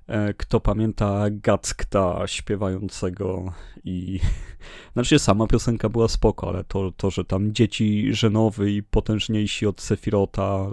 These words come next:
e, twory się pojawiały i, i był ten Gackt, e, użyczył swojej twarzy. No, te, tam były straszne rzeczy, naprawdę straszne w,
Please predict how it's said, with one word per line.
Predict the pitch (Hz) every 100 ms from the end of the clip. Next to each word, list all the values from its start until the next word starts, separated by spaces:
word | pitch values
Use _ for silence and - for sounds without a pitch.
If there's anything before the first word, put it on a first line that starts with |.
| -
e, | 110 101
twory | - 104 104 92
się | 92
pojawiały | - 98 92 101 104 95
i, | 95 - - - - -
i |
był | 90 101
ten | 98 95
Gackt, | 90 92 - - - - 98
e, | 92 92 -
użyczył | 107 107 - 104
swojej | - 95 95
twarzy. | - 92 87 104
No, | 120 131 135
te, | 135 131 127 135
tam | 156 151
były | 143
straszne | 143 - 117 92 101 87
rzeczy, | 90 -
naprawdę | 101 98 110 95
straszne | 98 - 107 - 110 101 - - - - -
w, | 98 90